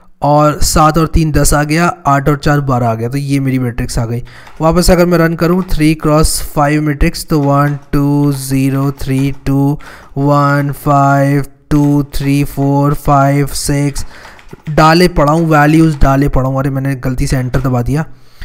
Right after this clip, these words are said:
पता नहीं क्यों मैंने एंटर दबा दिया बिना कोई वैल्यू डाले। कोई बात नहीं यार, कोई बात नहीं, होता है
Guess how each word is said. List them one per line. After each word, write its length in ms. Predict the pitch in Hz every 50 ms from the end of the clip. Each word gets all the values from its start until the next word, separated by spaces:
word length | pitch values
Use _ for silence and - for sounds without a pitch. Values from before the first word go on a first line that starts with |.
| - - - - - - - - - - - - - - - - - - - - - - _ - - - - _ - _ -
पता 180 | 156 143 131
नहीं 120 | 120 123 120
क्यों 160 | 120 - 120
मैंने 180 | 117 120 117 117
एंटर 180 | 113 117 - -
दबा 200 | 123 113 117 117
दिया 160 | 113 120 123 120
बिना 220 | - 131 127 127
कोई 160 | 123 131 127 123
वैल्यू 260 | 120 113 113 123 123
डाले। 280 | 113 110 110 113 131 - - - -
कोई 200 | - 170 165 151
बात 200 | 139 123 113 - -
नहीं 80 | 123 123
यार, 140 | 131 127 123
कोई 240 | - - 147 147 147
बात 220 | 139 135 131 123
नहीं, 100 | 135 143 147
होता 400 | - - 151 160 156 - 185 165
है 160 | 170 156